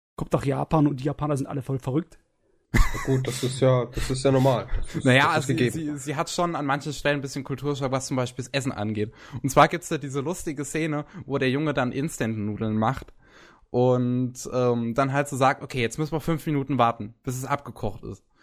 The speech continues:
Speaker 3: <laughs> Und die, und, äh, Jojo dann so, „Äh, warum sollten wir jetzt warten? Ich kann's doch mit meiner Magie einfach sofort fertig machen.“ Und der Junge so, „Das Warten ist das Beste.“ <laughs> Wo, wo sie dann halt so komisch guckt und sich so denkt, „Was?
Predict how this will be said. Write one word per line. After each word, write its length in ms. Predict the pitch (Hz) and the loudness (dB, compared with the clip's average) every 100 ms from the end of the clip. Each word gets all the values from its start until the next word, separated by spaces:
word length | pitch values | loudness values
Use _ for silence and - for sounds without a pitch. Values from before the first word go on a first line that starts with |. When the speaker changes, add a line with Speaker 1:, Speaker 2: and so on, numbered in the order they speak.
| - | -2
Speaker 3:
<laughs> 640 | 151 - 151 185 226 269 - | 4 4 4 2 0 -2 -2
Und 220 | 160 - | -4 -4
die, 80 | 151 135 175 | 0 4 4
und, 260 | 160 156 - | 2 -4 0
äh, 300 | 139 135 127 127 | 0 2 -2 -4
Jojo 340 | 131 165 165 | -2 2 2
dann 220 | 151 147 135 | 2 2 0
so, 300 | 143 147 - - - - | 0 -2 -4 -16 -10 -8
„Äh, 80 | - | -8
warum 340 | 135 - 190 196 | -2 0 0 2
sollten 260 | 214 214 | 2 2
wir 40 | 185 | -2
jetzt 160 | 175 | 0
warten? 220 | 240 254 | 0 0
Ich 100 | 143 | -4
kann's 180 | - 214 | -4 -4
doch 140 | 160 185 | -4 -6
mit 120 | 175 | -2
meiner 200 | 180 175 | 0 0
Magie 400 | 170 165 185 185 | 0 -4 -4 -2
einfach 240 | 185 175 | -2 -4
sofort 380 | - 180 - 254 | -6 -6 -2 0
fertig 300 | 208 143 - | 0 -2 0
machen.“ 280 | 127 110 101 - 127 | 0 -2 -6 -12 -4
Und 80 | |
der 80 | 139 | -2
Junge 180 | 170 185 | 0 -2
so, 120 | 170 | -4
„Das 280 | - - - | -6 -6 -4
Warten 280 | 120 143 113 | -4 -4 -4
ist 160 | - | -2
das 100 | 110 | -4
Beste.“ 380 | - 131 - - - _ _ - - - | 2 0 0 -12 -20 _ _ -20 -20 2
<laughs> 1200 | 180 - - 294 - 185 - - - 254 - 233 135 | 6 8 6 2 0 -4 -6 -18 -16 -14 -12 -12 -10
Wo, 240 | 127 139 | -10 -8
wo 220 | 123 139 | -6 -6
sie 160 | 123 160 | -6 -2
dann 180 | 170 143 | -2 0
halt 180 | 165 - | -2 -4
so 80 | |
komisch 300 | - 165 160 | -6 -4 -4
guckt 200 | - - | -4 -4
und 60 | 160 | -6
sich 80 | 147 | -4
so 100 | 165 | -2
denkt, 240 | 165 165 | 0 2
„Was? 280 | 208 240 | 2 0